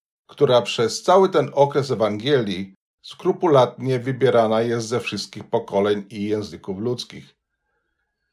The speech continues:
Jak już wspomnieliśmy wcześniej, liczba tej oblubieńnicy to sto czterdzieści cztery tysiące najszlachetniejszych synów ludzkich. Czytamy: "I będziesz koroną ozdoby w ręce Pańskiej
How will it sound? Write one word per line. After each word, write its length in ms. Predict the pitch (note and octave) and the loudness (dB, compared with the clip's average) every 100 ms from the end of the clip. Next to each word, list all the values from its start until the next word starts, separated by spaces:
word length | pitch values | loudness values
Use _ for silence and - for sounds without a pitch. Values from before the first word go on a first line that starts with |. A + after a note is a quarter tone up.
| _ _ _ _ | _ _ _ _
Jak 220 | E3+ F3+ F#3 | 2 4 2
już 180 | G3 | 0
wspomnieliśmy 720 | - F#3+ F#3 A#2 F2+ - F#2 F#2 | 0 0 0 0 -2 -8 -10 -10
wcześniej, 640 | - F#2+ - F#2 E2+ - _ _ _ | -4 -4 -4 -12 -12 -14 _ _ _
liczba 420 | B2+ D3+ D3 D3+ | -8 -6 4 6
tej 260 | C#3 C#3 C3+ | 6 4 2
oblubieńnicy 840 | C#3 B2+ B2+ A#2+ A2+ G#2+ A2 C#3 | -2 -2 -2 -2 -2 -2 -4 -8
to 260 | C#3 B2+ B2 | -8 -2 -4
sto 200 | - A#2+ | -2 -4
czterdzieści 640 | - B2+ G2+ G2+ G2 A#2 | -4 -8 -6 -8 -10 -12
cztery 420 | G2+ - F#2 G2 G2+ | -12 -6 -2 -2 -4
tysiące 680 | A2+ - C3 B2 A2+ E2+ _ _ _ _ _ _ | -4 -2 -2 -2 -6 -8 _ _ _ _ _ _
najszlachetniejszych 1000 | B2+ C3+ C#3 A#2+ A2+ - B2+ D#3 - F3+ - | -2 0 2 2 0 -2 -4 -4 -4 -8 -6
synów 380 | - G2+ G#2 | -6 -4 -6
ludzkich. 580 | G#2+ B2+ - - D#2 - _ _ _ _ _ | -6 -6 -8 -16 -20 -20 _ _ _ _ _
Czytamy: 640 | - - B2 C3 E3 D#3 _ _ _ _ _ G2+ | -20 0 2 2 -2 -8 _ _ _ _ _ -4
"I 40 | |
będziesz 520 | B2+ B2 A#2+ B2 - | -2 0 -2 -4 -4
koroną 480 | - B2+ F3 F#3 D3+ | 0 4 6 4 2
ozdoby 540 | C3+ A#2 B2+ A2+ C3+ | 0 2 2 4 2
w 120 | A#2 A#2 | 2 0
ręce 360 | B2+ B2+ A#2+ | 0 0 -4
Pańskiej 640 | G2 A#2+ B2+ - D3 C#3+ | 4 4 2 -4 -8 -8